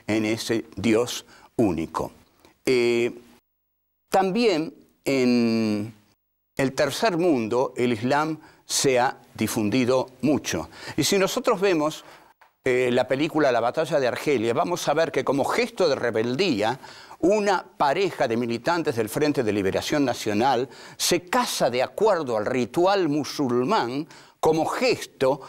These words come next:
de desafío al colonizador francés. Ahí está la religión como factor de progreso revolucionario para enfrentarse al colonizador.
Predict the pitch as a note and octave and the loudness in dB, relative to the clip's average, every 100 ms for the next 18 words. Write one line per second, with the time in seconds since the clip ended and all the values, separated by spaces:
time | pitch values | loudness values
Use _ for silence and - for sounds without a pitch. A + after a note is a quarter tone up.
0 | - - B2+ D#3+ - G#3 A#3+ G3 - G#3+ | -20 -4 0 0 0 -2 0 -2 -2 -2
1 | D3+ G#2+ B2 - C3 C3 - D#3+ D3 C3 | 0 0 0 0 -2 -2 0 0 0 -2
2 | - A2 A#2+ C#3 B2+ - - _ - B2+ | -4 -2 0 -2 -6 -18 -20 _ -2 0
3 | A#2 - E2+ - - B2 C#3 F#3+ C#3 - | -2 -4 -6 -8 -6 -4 -2 -2 -4 -2
4 | E3 E3 - - A#2+ B2+ E3+ E3 C#3 - | -2 -2 -10 -8 -2 0 0 -2 -4 -2
5 | E3 B2 A#2 C3 - _ - C3+ C#3 D3 | 0 0 -2 -10 -20 _ -2 0 2 0
6 | - - - - C3 - - - F3+ B2+ | -4 -10 -10 -4 -2 -4 -6 0 2 0
7 | D3 - _ - A#2+ C3+ C#3 C3 C3 G3 | -6 -16 _ -4 0 0 2 2 2 0
8 | - D3 E3+ E3 D3+ - D#3 C#3+ C#3+ D3+ | 0 0 2 0 -2 -2 0 2 2 0
9 | - - _ - B2 G#2+ C3 A2+ F#2+ C3 | -4 -8 _ -2 -2 -2 -2 -2 0 -2
10 | B2+ - C3 - B2+ B2 B2 - - - | -2 -4 -6 -4 -2 -2 -4 -16 -12 -2
11 | C#3 B2 G#2 - F2+ C#2 C2+ | 0 2 0 -4 -4 -4 -8